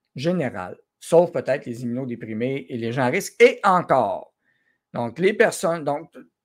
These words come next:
toutes les personnes normales, saines, n'ont pas besoin de ça. Et donc, on s'en va vers une vaccination encore de groupe massif, massive, actuellement, cet automne.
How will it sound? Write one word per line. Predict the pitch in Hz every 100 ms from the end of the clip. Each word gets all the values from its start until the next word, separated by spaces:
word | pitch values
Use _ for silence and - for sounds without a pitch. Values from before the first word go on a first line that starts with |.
| _
toutes | - 294
les | 240
personnes | 156 139 185 190 180 135
normales, | 160 165 139 151 156 143
saines, | - 139 139 143
n'ont | 143 247
pas | 208
besoin | 131 123
de | 113
ça. | 95 - -
Et | 135
donc, | 143 165 -
on | 135 131
s'en | 117 135
va | 139 131
vers | 123
une | 117
vaccination | 117 123 - 120 110 127
encore | 110 107 110
de | 101
groupe | 98 120 107 _
massif, | 107 - 170 - _ _ _
massive, | 123 110 135 254 -
actuellement, | - - 113 101 131 254 _ _
cet | - 143 117
automne. | - 120